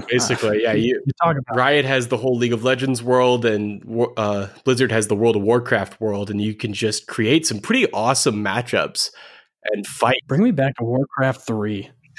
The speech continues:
Speaker 1: <laughs> Oh, didn't they just do WoW Classic? That's what they've been working on.
Speaker 2: They're always working on
Speaker 1: Yeah.
Speaker 2: something. I don't know what it is. I'm outside that, uh, that Blizzard scene, but I've, I've played seldom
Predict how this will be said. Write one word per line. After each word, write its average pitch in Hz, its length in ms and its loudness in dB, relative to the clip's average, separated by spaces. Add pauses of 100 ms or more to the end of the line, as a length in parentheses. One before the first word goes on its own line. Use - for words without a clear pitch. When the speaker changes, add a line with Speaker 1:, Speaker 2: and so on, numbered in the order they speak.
(160)
Speaker 1:
<laughs> - 960 -6
Oh, 185 100 4
didn't 226 220 2
they 285 140 2
just 175 260 0
do 165 180 2
WoW 120 300 4
Classic? 180 720 -2 (280)
That's 196 260 2
what 175 80 0
they've 117 120 2
been 104 140 2
working 101 320 0
on. 92 300 -6 (1800)
Speaker 2:
They're 302 180 4
always 269 220 4
working 214 220 2
on 156 80 2
Speaker 1:
Yeah. 135 60 0
Speaker 2:
something. - 420 -2 (100)
I 170 260 0
don't 254 160 2
know 214 100 4
what 156 220 0
it 143 120 2
is. 131 200 0
I'm 160 120 2
outside 160 420 0
that, 127 220 0
uh, 120 260 -2 (560)
that 139 240 -2
Blizzard 143 400 0
scene, 120 380 0
but 120 500 -4 (180)
I've, 160 320 -2
I've 196 300 0
played 247 260 2
seldom 160 720 2